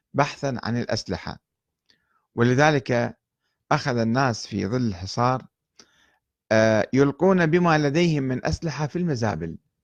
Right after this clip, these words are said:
خوفًا من الاعتقال والاتهام بالمقاومة. وكان يوجد في بيتي في الشياح كمية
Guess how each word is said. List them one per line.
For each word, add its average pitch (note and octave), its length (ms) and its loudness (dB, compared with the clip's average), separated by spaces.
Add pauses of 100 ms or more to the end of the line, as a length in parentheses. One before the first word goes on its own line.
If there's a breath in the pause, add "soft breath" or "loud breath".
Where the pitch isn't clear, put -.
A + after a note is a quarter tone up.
(480 soft breath)
خوفًا G3 500 4
من D#3 220 2
الاعتقال G#2+ 720 -2 (580)
والاتهام C3 720 2
بالمقاومة. A2+ 760 0 (1700 soft breath)
وكان E3 320 2
يوجد D3+ 300 0
في B2+ 160 -4
بيتي C3 360 0
في G#2+ 60 -10
الشياح B2 600 2 (920)
كمية D3+ 480 0